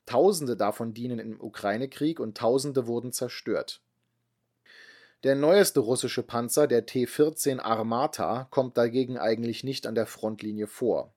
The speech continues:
Es wird vermutet, dass er entweder nur bedingt einsatzbereit ist oder bewusst zurückgehalten wird. Es hat sich aber gezeigt, dass der Panzer an sich im Ukraine-Krieg nicht so eingesetzt werden kann, wie man das erwartet hat.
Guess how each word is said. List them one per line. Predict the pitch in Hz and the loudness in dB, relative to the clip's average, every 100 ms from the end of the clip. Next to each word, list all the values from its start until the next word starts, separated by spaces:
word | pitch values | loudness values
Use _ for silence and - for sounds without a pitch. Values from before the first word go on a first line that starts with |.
| _ - | _ -6
Es | 110 | 0
wird | 135 139 | 0 2
vermutet, | 135 135 185 190 156 | -2 0 0 0 0
dass | 120 | 0
er | 127 | 2
entweder | 135 143 135 123 | 0 0 0 2
nur | 127 113 | 0 -4
bedingt | 104 117 110 - | -4 -4 -6 -8
einsatzbereit | 113 143 156 - 135 123 131 | -6 -4 -4 -4 0 2 2
ist | 160 165 - | 0 -6 -6
oder | 123 113 | -4 -4
bewusst | 107 110 135 - - | -4 -6 -6 -8 -8
zurückgehalten | 113 113 92 85 76 - 85 | -6 -6 -6 -8 -8 -10 -12
wird. | 73 - - _ _ _ - - - - - - - | -12 -12 -18 _ _ _ -20 -20 -20 -18 -20 -14 0
Es | 143 180 | 4 6
hat | 190 | 6
sich | 202 165 | 4 2
aber | 135 123 | 2 2
gezeigt, | 135 - 143 151 | 2 4 6 6
dass | 127 - | 2 2
der | 117 | 0
Panzer | - 123 151 - 113 | 2 -4 -2 -2 -2
an | 107 110 | -2 -4
sich | 127 175 202 | -4 -4 -4
im | 185 | -6
Ukraine-Krieg | 165 - 127 131 131 135 135 | -6 -2 -2 -2 -2 -4 -4
nicht | 135 151 - | -6 -6 0
so | 139 | 0
eingesetzt | 92 127 135 120 127 - | 0 -4 -2 0 -2 -2
werden | 117 113 120 | 0 0 -2
kann, | - 113 117 | -6 -6 -4
wie | 110 | -4
man | 104 | -2
das | 104 - | -2 -4
erwartet | - 92 92 92 92 - | -8 -2 -2 -2 -8 -12
hat. | 90 - | -12 -14